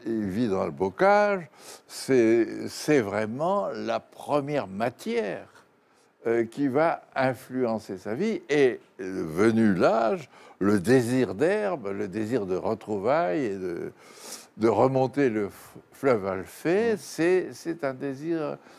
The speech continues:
Speaker 2: Ouais.
Speaker 1: un désir d'herbe.
Speaker 2: Donc il y a une petite nostalgie, hein, dans le travail que vous
Speaker 1: Ah
Speaker 2: effectuez,
Speaker 1: oui.
Speaker 2: qui consiste à essayer de retrouver cet endroit où nous étions si bien, qu'on peut fouler, on adore tous, hein, Éric Orsena, euh, marcher pieds nus sur l'herbe, chercher les trèfles, les introu-,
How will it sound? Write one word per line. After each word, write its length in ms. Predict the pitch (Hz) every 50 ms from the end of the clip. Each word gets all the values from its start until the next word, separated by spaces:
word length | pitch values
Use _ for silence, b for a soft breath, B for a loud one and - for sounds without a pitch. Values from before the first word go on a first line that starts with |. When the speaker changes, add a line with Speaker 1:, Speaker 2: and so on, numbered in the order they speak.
| B B -
Speaker 2:
Ouais. 60 | 95
Speaker 1:
un 100 | 120 131
désir 460 | 135 135 139 135 135 143 151 139 131
d'herbe. 220 | 135 147 175 175 185
Speaker 2:
Donc 120 | 220 220
il 40 | -
y 40 | 226
a 20 | 196
une 40 |
petite 300 | 175 - 220 - - 220
nostalgie, 560 | - 180 151 - - 202 180 147 139 123 107 101
hein, 80 | 98
dans 120 | 104 101 107
le 60 | 104
travail 360 | - - 127 120 127 123 117
que 80 | - 113
vous 340 | 98 101 101 104 104 107 98 92
Speaker 1:
Ah 40 |
Speaker 2:
effectuez, 580 | 104 98 - - 98 165 226 262 247 220 - 247
Speaker 1:
oui. 60 | 247 B B B B B -
Speaker 2:
qui 160 | - 113 -
consiste 480 | - 123 117 - - 208 220 202 - 143
à 100 | 120 131
essayer 400 | 139 - - 160 170 175 180 175
de 80 | -
retrouver 800 | 127 139 151 143 - - 151 143 139 135 143 170 208 240 269 240
cet 240 | - 156 131 - 139
endroit 260 | 143 131 120 156 180
où 60 | 165
nous 180 | 143 127 110 117
étions 240 | 117 - - 117
si 180 | 113 - - 123
bien, 300 | 113 110 117 143 170 190
qu'on 140 | - 139 123
peut 140 | 123 127 117
fouler, 460 | - - - - 143 135 127 139 143
on 120 | 131 113
adore 400 | 104 107 98 123 131 131 117 107
tous, 320 | - 139 151 143 - - 120
hein, 140 | 113 113
Éric 340 | 110 104 98 104 113 120 104
Orsena, 640 | - - - - 107 104 110 120 135 135 131 135 127
euh, 240 | 113 107 104 104 101
marcher 460 | 104 113 - - - - - 131 131
pieds 240 | 127 - - 123 113
nus 200 | 110 120 127 127
sur 320 | 117 - - 117 107 107
l'herbe, 240 | 113 127 143 147 143
chercher 380 | - - 165 143 - - - 139
les 100 | 131 127
trèfles, 500 | - - - - 156 156 151 - - B B B B B B B B
les 180 | - 113 113 120
introu-, 360 | 135 127 - - - - -